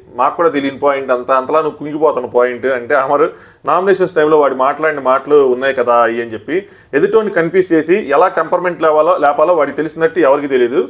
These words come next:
So ఆయన అంటే కన్ఫ్యూజ్ చేసి టెంపర్‌మెంట్ లేపుతున్నారంట. మనమే బ్యాడ్ అయినట్టు కనిపిస్తుంది, వాడేం బ్యాడ్ చేశాడు, ఏం బ్యాడ్ చేయాలనుకుంటున్నాడు అది ఎవరికీ కనిపించట్లేదు. వాడు వేసే మాటలకి ఆన్సర్ ఇవ్వలేక, వాడు వేసే క్వశ్చన్స్కి ఆన్సర్ ఇవ్వలేక సెల్ఫ్ రెస్పెక్ట్ కోల్పోతున్నానేమో అని చెప్పి.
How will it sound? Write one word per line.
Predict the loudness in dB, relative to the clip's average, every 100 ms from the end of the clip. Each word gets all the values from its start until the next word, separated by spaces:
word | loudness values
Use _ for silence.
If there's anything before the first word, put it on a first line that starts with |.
| 0
So |
ఆయన | 0 0 -4
అంటే | -6
కన్ఫ్యూజ్ | -6 -6 -8 -6
చేసి | -8
టెంపర్‌మెంట్ | -6 -4 -4 -6 -2
లేపుతున్నారంట. | -2 -2 -8 -2 -4 -4 -14 -20 _
మనమే | -4 0 2 2
బ్యాడ్ | 2 0
అయినట్టు | -2 -2
కనిపిస్తుంది, | -2 -2 -2 -4 -2 0 0 -2 -16 _ _ -2
వాడేం | 0 0 0
బ్యాడ్ | 0 0 2
చేశాడు, | 2 4 2
ఏం | 4 2 2
బ్యాడ్ | 0 0 0
చేయాలనుకుంటున్నాడు | 0 0 -4 -6 -2 0
అది | 2
ఎవరికీ | 0 -2
కనిపించట్లేదు. | -2 -6 -6 -6 -2 2 2 0 -8 _ -2
వాడు | 0 0
వేసే | 2 2 2 0
మాటలకి | 2 0 0 -2 -2 -4
ఆన్సర్ | 0 0 0 2
ఇవ్వలేక, | 2 2 2
వాడు | 0 0
వేసే | 0 -4
క్వశ్చన్స్కి | -6 -8 -6 -2
ఆన్సర్ | -2 2
ఇవ్వలేక | 2 2 2
సెల్ఫ్ | 0 0 0
రెస్పెక్ట్ | 0 -2 -6 0
కోల్పోతున్నానేమో | 0 2 0 0 -4 -4 0 0
అని | 0
చెప్పి. | -4 -8 -12